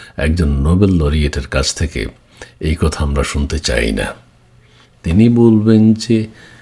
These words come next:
বিদ্যা অর্জন করো, জ্ঞান অর্জন করো, যখন যেভাবে পারো, অর্থ আসতেই হবে যে not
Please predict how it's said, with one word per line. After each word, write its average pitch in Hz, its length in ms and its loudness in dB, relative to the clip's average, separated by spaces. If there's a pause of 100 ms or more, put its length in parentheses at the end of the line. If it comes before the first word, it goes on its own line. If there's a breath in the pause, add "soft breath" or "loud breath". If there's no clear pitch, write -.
(200 loud breath)
বিদ্যা 87 420 -2
অর্জন 92 400 0
করো, 98 440 -2 (280)
জ্ঞান 82 300 0
অর্জন 92 360 0
করো, 95 460 -2 (240)
যখন 82 380 0
যেভাবে 90 480 0
পারো, 87 420 -2 (500 loud breath)
অর্থ - 380 0
আসতেই 123 480 2
হবে 104 240 2
যে 95 140 0
not 76 240 0